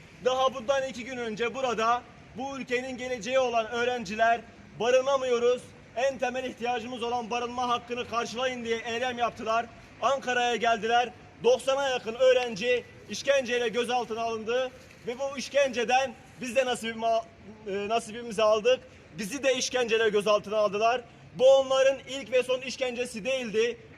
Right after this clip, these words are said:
Bugüne kadar onlarca defa bize işkenceler yapıldı. Tutuklandık ve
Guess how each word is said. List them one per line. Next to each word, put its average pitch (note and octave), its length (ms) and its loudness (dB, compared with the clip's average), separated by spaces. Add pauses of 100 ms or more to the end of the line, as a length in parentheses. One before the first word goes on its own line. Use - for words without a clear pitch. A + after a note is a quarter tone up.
(120)
Bugüne C4+ 300 -2
kadar B3+ 380 0
onlarca B3 480 2
defa A#3 320 0
bize A3+ 200 -4
işkenceler A#3 600 0
yapıldı. G#3+ 600 2 (400)
Tutuklandık B3 760 2 (480)
ve C#4 300 4